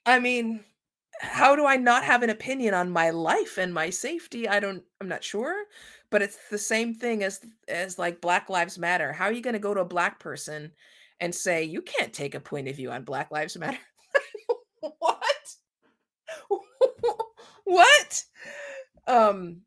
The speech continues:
no, transparency i-, is the way. And, you know, I had to do a bunch of, uh, interviews about the Confederate flag after the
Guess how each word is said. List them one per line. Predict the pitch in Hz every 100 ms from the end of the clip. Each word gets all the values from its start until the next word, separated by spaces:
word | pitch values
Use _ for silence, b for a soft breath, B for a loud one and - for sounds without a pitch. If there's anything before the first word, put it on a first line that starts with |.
| _ _ _ _
no, | 220 170 113
transparency | - 269 277 - 277 240 226 202 180
i-, | -
is | 175 160
the | 156
way. | 151 143
And, | 123 190
you | 196
know, | 202
I | 185
had | 202 208 185
to |
do | 180 170
a | 160
bunch | 165 165 160
of, | 156 151 - - -
uh, | 143 147 -
interviews | 170 160 160 151 147
about | 147 147 139 -
the | 147 143
Confederate | - 160 147 156 143 -
flag | 147 135 123 -
after | 143 - -
the | - 65 -